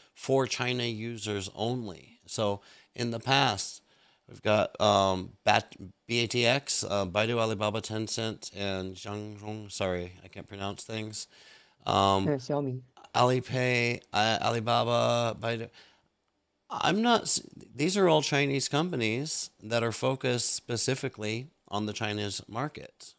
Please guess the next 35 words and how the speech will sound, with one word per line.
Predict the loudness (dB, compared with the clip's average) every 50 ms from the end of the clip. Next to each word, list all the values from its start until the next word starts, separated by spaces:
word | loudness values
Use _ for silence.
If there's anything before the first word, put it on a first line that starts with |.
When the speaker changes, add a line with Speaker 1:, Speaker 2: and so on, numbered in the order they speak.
| _ _ -12
Speaker 1:
right? | -8 -6 -6 -6 -6 -8
So | -8 -6
these | -4 -4 -4 -4
are | -2
companies | -2 -4 -4 -4 -4 -4 -4 -4 -2
that | -2 -2
every | -2 -2 -4 -6
Chinese | -8 -6 -4 -4 -4 -4 -6
person | -6 -8 -8 -6 -6 -6 0 2
Speaker 2:
Yeah. | 4 4 4 2 -2 -4
Speaker 1:
has | -4 -4 -4
heard | -4 -4 -2 0 0 2
of | 2 0 -2 -4 -8 -14 -20 -20 -20 -20 -20 _ -6
before, | -6 -4 -4 -2 -2 0 2 2 0 0 -2 -6 -12 -20 -20 _ _
and | -4 0 2
a | 4
lot | 4 4 6 6 4 4
of | 2 0
people | -2 -4 -4 -4 -2 -4 -2 0
outside | 0 0 0 -2 -2 -2 -2 -2
of | -2 -4
China | -6 -4 -2 -2 0 0 0 -2 -4 -6
perhaps | -8 -6 -4 -2 -2 -4 -4 -6 -10 -16 -14
haven't | -8 -4 -2 -2 -2 -2 -4 -4
even | -6 -8 -10 -14
heard | -12 -8 -6 -4 -4
of | -4 -4
before. | -6 -8 -10 -6 -6 -4 -4
And | -4 -6
I | -8
think | -10 -12 -12 -8
this | -8 -6
illustrates | -4 -4 -4 -4 -6 -6 -6 -6 -6 -6 -8
your | -10
point | -12 -8 -4 0 0 0 0 -2